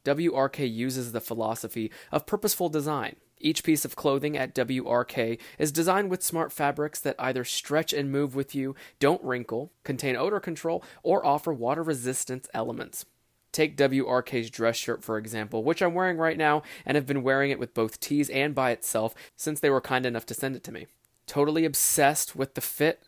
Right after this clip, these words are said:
the comfort, and of course the flexibility of the fabric that makes me feel very relaxed and smooth throughout the workdays. And because of clothes like this, W R K is a versatile and multi-purpose brand that I want you to experience for yourself or buy for your partner.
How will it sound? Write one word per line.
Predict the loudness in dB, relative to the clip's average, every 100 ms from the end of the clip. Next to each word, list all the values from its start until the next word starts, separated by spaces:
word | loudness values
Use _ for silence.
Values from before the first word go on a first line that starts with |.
| -10
the | -10
comfort, | -4 -4 -2 -4
and | -2
of | -4 -4
course | 0 0 0
the | -8
flexibility | -4 -4 -2 0 2 2 0
of | -4
the |
fabric | -6 2 4 4 2 0 -10 -2
that | 0
makes | 0
me | 0
feel | 0 0
very | 2 2
relaxed | 4 4 2 0 0 -2 -4
and | -2
smooth | -4 -2 -2 -2
throughout | -2 -2
the | 0
workdays. | 0 -2 -4 -8 -8 -14 _ _
And | -2 2
because | 4 4
of | 4
clothes | 6 6 6
like | 2
this, | 2 0
W | 2 0 2 2
R | 0
K | 0 2 2
is | 2
a |
versatile | -2 -2 -2 -4 2 4 4
and | 0
multi-purpose | -4 -4 -4 -4 -2 -4 -6
brand | -2 0 2 2
that |
I | 2
want | 2 -2 -4
you | 0 0
to | 0
experience | -2 -2 0 0 -2
for | -4 -4
yourself | -4 -2 0 0 2
or | 0
buy | 4 4 4
for | 0
your | -2 -2
partner. | 0 0 -2 -8